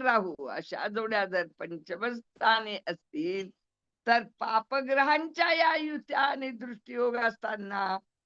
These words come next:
आणि पंचमेश जर बघितला असेल तर निश्चितच पंचमेश,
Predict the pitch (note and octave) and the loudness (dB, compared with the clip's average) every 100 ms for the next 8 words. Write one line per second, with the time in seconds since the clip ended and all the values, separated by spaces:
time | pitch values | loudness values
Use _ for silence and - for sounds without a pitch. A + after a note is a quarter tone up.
0 | _ _ - A3 A3 A3 - G#3+ G#3+ G#3 | _ _ 4 6 4 0 -4 -6 -4 -4
1 | A3 G#3+ G#3 F#3 G3+ F#3+ F#3+ G3 F#3+ F#3 | -2 -2 -2 0 0 0 -4 -4 -4 -2
2 | F3 F3 - E3+ G3+ A3 A3 G#3 _ _ | -2 -2 -6 0 2 2 -2 -10 _ _
3 | _ _ _ _ _ _ - D4 D4+ B3+ | _ _ _ _ _ _ 4 6 6 4
4 | F#3+ F2 E2 _ _ _ - F#3+ A3 A#3 | 2 -8 -14 _ _ _ -14 -10 -6 -4
5 | B3 - - B3+ G3+ B3 A#3+ A#3 A3+ - | -4 -8 -10 -10 -4 4 6 6 4 -6
6 | - _ _ _ _ _ _ _ _ _ | -20 _ _ _ _ _ _ _ _ _
7 | _ _ _ _ _ _ _ _ - B3+ | _ _ _ _ _ _ _ _ 4 6
8 | C#4+ C4+ E4+ E4+ E4+ D#4+ B3 G3+ | 6 6 4 6 8 8 4 -2